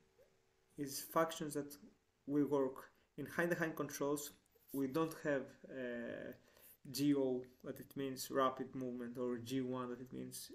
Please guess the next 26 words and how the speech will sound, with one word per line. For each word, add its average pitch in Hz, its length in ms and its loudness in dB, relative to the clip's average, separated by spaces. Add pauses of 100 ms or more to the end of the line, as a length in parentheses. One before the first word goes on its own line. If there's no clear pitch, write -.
linear 127 420 0
movement, 120 320 -4 (240)
or 127 200 2
G 127 400 0 (100)
two, 127 320 0
G 131 160 0
three. 127 340 -2 (840)
We 143 160 4 (100)
have, 151 260 2
uh, 127 280 2 (640)
uh, 123 420 2
these 143 200 6
buttons 139 380 0
that 147 200 0 (200)
we 139 160 0
use 131 500 -2
instead 135 400 0
of 127 80 -2 (260)
G, 135 300 2 (500)
instead 151 300 0
of 151 160 0
G 151 340 0
O 135 300 2 (360)
and 131 260 -8
G 139 220 4
one, 135 360 -2